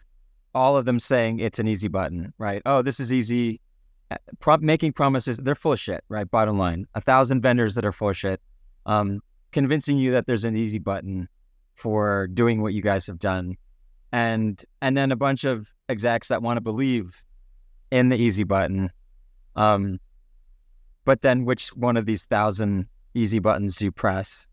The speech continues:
And then the second thing is, which is very related to that, is the idea of, um,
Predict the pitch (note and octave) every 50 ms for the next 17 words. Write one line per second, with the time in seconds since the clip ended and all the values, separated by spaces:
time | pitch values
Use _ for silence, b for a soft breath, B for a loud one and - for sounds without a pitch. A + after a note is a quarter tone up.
0 | _ _ _ _ _ _ _ _ _ _ - A#2 A#2+ B2 C3 C3 C3 - - F3
1 | F3+ - - E3 C#3+ - - B2 A#2+ A2+ A2+ A#2 - A2 A2+ A2 G#2+ G#2+ G#2+ G#2
2 | G2 - - - - D3 A#2+ A2 - B2+ G#2 - - C3 C#3 C#3 C#3 C3 A#2 A#2
3 | A2+ A#2 A#2+ A#2 A#2 G2+ - A#2+ G2 F#2 G2 F#2+ F#2+ F2+ F#2 - _ _ _ _
4 | _ _ _ _ _ _ _ _ _ _ _ _ A#2+ A#2 A2 G2+ G2+ A2+ A#2 A#2
5 | A#2 - _ _ _ _ _ _ _ _ - B2 A#2+ G#2 A2+ B2 C#3+ D3 C#3 C3+
6 | B2+ - A#2 A#2 A2+ A2 G#2 F#2+ - - _ _ _ _ _ _ _ _ _ _
7 | _ _ _ _ _ _ _ _ _ _ _ _ - A2+ A2 G#2 G#2+ -